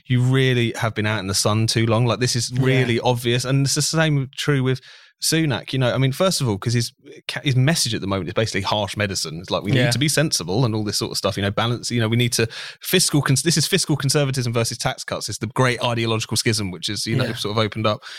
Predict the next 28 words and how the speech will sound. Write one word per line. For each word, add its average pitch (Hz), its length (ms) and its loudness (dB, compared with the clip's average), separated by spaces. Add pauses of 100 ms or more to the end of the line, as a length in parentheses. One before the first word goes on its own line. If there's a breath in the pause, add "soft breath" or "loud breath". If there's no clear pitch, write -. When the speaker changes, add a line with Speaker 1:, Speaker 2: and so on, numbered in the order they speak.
(300 loud breath)
Speaker 1:
uh, 113 120 -4
allegedly 110 400 2
in 104 80 0
this 107 100 -4
particular 104 380 -2
leadership 107 400 -2
race. 95 280 -2 (460 loud breath)
And 135 140 2
yet 127 140 0
Sunak 170 420 2
in 117 60 -2
particular, 117 440 -2
I 107 40 0
think, 120 200 -2
is 117 80 2
a, 131 100 -2
is 123 120 2
a 113 80 0 (180)
perfect - 420 0
embodiment 117 500 0
of 107 260 -2
that 110 220 0 (140)
sort 101 220 -2
of, 104 140 -6
you 113 80 -2
know, 101 140 0
post-Blair, 110 920 0
incredibly 113 680 -2